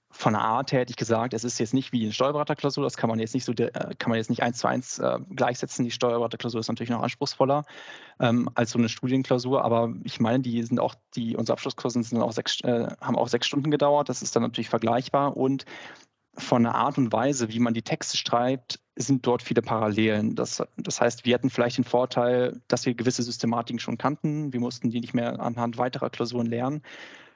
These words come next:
Das heißt, ja, wenn man dieses Vorwissen weglassen würde,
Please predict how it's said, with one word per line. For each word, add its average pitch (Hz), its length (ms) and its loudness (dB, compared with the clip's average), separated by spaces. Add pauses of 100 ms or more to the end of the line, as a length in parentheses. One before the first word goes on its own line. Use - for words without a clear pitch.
(160)
Das - 180 0
heißt, - 720 -4 (460)
ja, 104 220 0 (360)
wenn 110 160 0
man 107 180 -2 (240)
dieses 127 280 -6
Vorwissen 131 560 0
weglassen 135 420 0
würde, 127 480 -2